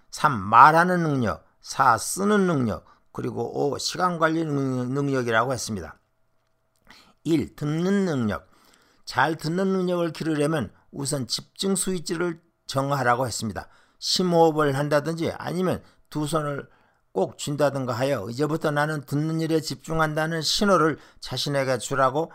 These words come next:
했습니다. 휴대전화를 끄든지 진동으로 전환하는 것도 잊지 말라고 했습니다.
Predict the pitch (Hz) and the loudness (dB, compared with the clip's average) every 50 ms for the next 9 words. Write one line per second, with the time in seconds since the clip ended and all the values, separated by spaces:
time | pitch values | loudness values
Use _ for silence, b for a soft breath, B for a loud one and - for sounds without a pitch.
0 | B B - 131 - - - 120 101 - 82 - b b b b b b b b | B B -10 -8 -8 -6 -6 -8 -8 -10 -12 -16 b b b b b b b b
1 | - - 147 151 190 196 185 - 175 170 165 156 151 147 147 - 190 190 170 175 | -2 0 2 4 4 2 2 0 -2 -2 0 0 0 -2 -2 -2 -2 0 0 -2
2 | 160 131 117 85 76 - - - 139 143 139 151 147 143 143 139 139 127 110 - | -2 -2 -4 -6 -8 -10 -10 -8 -6 -4 -4 -2 -2 0 0 2 0 0 0 -2
3 | 135 131 143 143 139 143 143 135 135 135 131 123 139 139 - - 160 151 147 - | 0 0 0 0 0 0 2 2 0 0 0 -2 -4 -4 -4 -4 -6 -6 -6 -6
4 | - 143 135 131 131 131 127 123 120 123 120 104 101 - 110 104 90 85 | -6 -2 2 2 4 4 4 4 2 2 -2 -4 -4 -6 -6 -6 -6 -8